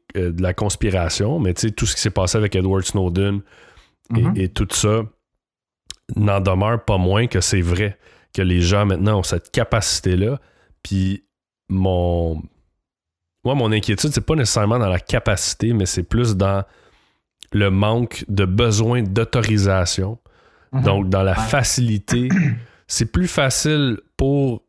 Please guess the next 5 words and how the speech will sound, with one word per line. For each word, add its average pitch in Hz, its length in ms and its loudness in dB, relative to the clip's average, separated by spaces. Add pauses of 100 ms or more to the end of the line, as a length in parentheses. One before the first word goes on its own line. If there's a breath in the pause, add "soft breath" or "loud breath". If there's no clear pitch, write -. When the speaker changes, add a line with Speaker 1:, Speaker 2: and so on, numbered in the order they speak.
(120)
Speaker 1:
Facebook 135 880 -2 (200)
de 104 520 -2 (920)
ouvrir 135 380 0
ton 120 160 0
micro 123 600 0